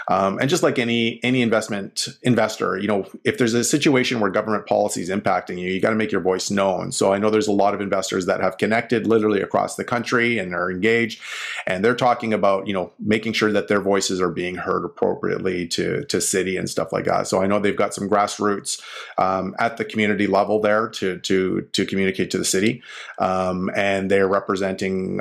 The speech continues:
quite a large, large conglomerate of, of investors across the country to share, share their, um, their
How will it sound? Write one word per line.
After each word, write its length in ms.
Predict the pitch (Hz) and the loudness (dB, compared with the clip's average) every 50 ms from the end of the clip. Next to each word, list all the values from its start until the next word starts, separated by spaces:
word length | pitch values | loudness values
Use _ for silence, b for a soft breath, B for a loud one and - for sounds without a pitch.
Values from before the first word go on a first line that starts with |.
| - - | -4 -2
quite 200 | - 117 113 113 | 0 0 0 2
a 40 | 104 | 2
large, 540 | 101 98 98 98 95 - - - - - - - - - | 2 2 4 2 0 -2 -4 -8 -8 -8 -8 -10 -10 -6
large 480 | - 101 98 98 98 90 87 - - - | 0 2 2 4 2 2 -2 -6 -8 -6
conglomerate 560 | - 92 90 101 98 101 101 104 98 98 95 | -4 0 2 4 4 4 4 2 2 0 0
of, 240 | 95 92 87 - - | 0 -2 -2 -6 -6
of 240 | - - 95 87 92 | -2 -2 0 0 0
investors 540 | 98 92 87 95 95 95 - - 104 87 87 | 0 0 2 2 2 2 0 -2 -4 -2 -2
across 400 | 92 - - 98 95 92 - - | -4 -2 0 0 0 0 0 -4
the 80 | - | -8
country 420 | - - 104 104 104 - 101 95 87 | -4 -2 -2 -2 -2 -2 -2 -2 -2
to 80 | 92 | -2
share, 560 | 95 - - 95 92 92 90 90 90 92 - - | -2 0 2 2 2 2 2 0 -2 -4 -6 -8
share 340 | - - - 101 95 95 92 | -6 -2 0 2 2 2 0
their, 340 | 85 95 92 90 92 - - _ _ - - | 0 0 0 0 -2 -4 -8 _ _ -10 -4
um, 500 | - 101 92 87 87 87 85 82 - 135 _ _ _ B B B B B B B B B B B B _ | -2 0 0 0 -2 -4 -6 -8 -8 -12 _ _ _ B B B B B B B B B B B B _
their 540 | - 101 98 98 95 95 95 92 92 - - | 0 2 2 2 2 2 2 0 -2 -4 -6